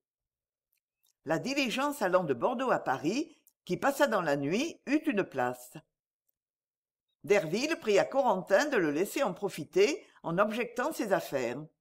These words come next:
Mais au fond, il se défiait de son compagnon de voyage, dont la dextérité diplomatique et le sang-froid lui parurent être de l'habitude. Corentin resta trois jours à Mansle,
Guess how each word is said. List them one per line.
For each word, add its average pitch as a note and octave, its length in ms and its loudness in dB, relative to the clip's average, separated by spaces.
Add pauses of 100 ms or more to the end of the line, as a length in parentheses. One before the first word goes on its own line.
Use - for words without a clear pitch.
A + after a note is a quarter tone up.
(560)
Mais A#3 200 -2
au F#3+ 80 4
fond, A3 400 0 (140)
il F#3+ 100 -2
se F#3 120 -2
défiait A#3+ 540 0
de D4 60 0
son F3+ 200 -4
compagnon A#3+ 440 -2
de E3+ 80 0
voyage, D#3 640 0 (240)
dont E3+ 120 -4
la D3 120 2
dextérité B3 640 0
diplomatique G3+ 800 -4
et D3+ 60 -2
le C#3 100 0
sang-froid D3+ 680 -2 (280)
lui G3 120 -2
parurent A#3+ 520 0
être B3+ 280 -2
de E3+ 100 -2
l'habitude. C#3 760 -2 (1000)
Corentin B3 540 0
resta A3 280 -2
trois A#3+ 240 -2
jours A#3 220 -2
à D3 60 2
Mansle, F3+ 440 0